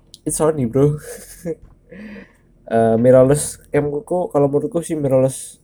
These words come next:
untuk foto sejauh ini yang, yang bagus tuh, eh, A nine sama A seven R sih, tetep kan. Eh, terus, eh, untuk kamera yang filmnya tuh aku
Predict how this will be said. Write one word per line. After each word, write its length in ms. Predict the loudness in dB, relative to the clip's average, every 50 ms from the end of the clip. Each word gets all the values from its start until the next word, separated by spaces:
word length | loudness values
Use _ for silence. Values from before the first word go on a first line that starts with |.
| _
untuk 240 | -12 -8 -6 -6 -6
foto 480 | 0 2 2 2 2 0 -2 -2 -4 -10 _ _ _ _ _ _ _ _ _
sejauh 480 | -20 -18 -18 -10 -4 2 4 4 4 4
ini 160 | 2 0 0
yang, 320 | 0 0 2 0 0 0 0
yang 160 | 0 0 0 -2 -2 -2
bagus 320 | -2 -4 -4 -6 -4 -2
tuh, 240 | -2 -2 -2 -2 -6 _ _ _ _ _ _ -20 -20 -20 -20 _ _ _ _ _ _ _ _ _ _ _ _ _ _ _ _ _ _ -6
eh, 640 | -4 -2 -2 0 0 0 0 -2 -2 -2 -2 -4 -6 -8 -14 -20 _ _ _ _ _ _ _ 2
A 80 | 2 2 2
nine 560 | 0 -2 -2 0 -2 -2 -4 -6 -8 -12 -14 -18 -20 -20 -20 -20
sama 500 | -14 -8 -6 -6 -4 -4 -4 -6 -6 -6 -6 -6 -6 -6 -8 -8 -10 -14 -18 _ _ _ _ _ _ _ _
A 60 | -20 -16
seven 320 | -14 -14 -12 -10 -10 -8
R 120 | -8 -10 -10 -10
sih, 240 | -10 -10 -10 -10 -12 _ _ _
tetep 320 | -20 -14 -14 -14 -14 -14 _ _ _
kan. 240 | -20 -18 -18 -18 -20 _ _ _ _ _ _ _ _ _ _ -20 -20 -20 -20 _ _ _ _ _ _ _ _ _ _ _ _ _ _ _ _ _ _ _ _ _ _ -12
Eh, 300 | -8 -8 -6 -6 -6 -6
terus, 560 | -2 0 0 0 0 -2 -8 -16 -20 -20 _ _ _ _ _ _ _ _ _ _ _ _ _ _ _ _ _ _ _ _ _ _ _ _ _ _ _ _ _ _ _ _ _
eh, 200 | -8 -6 -4 -2 -4
untuk 240 | -2 -2 -4 -4 -2
kamera 320 | -4 -2 -2 -2 -2 0 0
yang 360 | 0 0 0 -2 -2 -4 -6
filmnya 560 | -6 -2 0 2 4 2 2 2 0 0 2 2
tuh 160 | 4 4 4
aku 560 | 2 0 0 0 2 0 -2 -4 -8 -10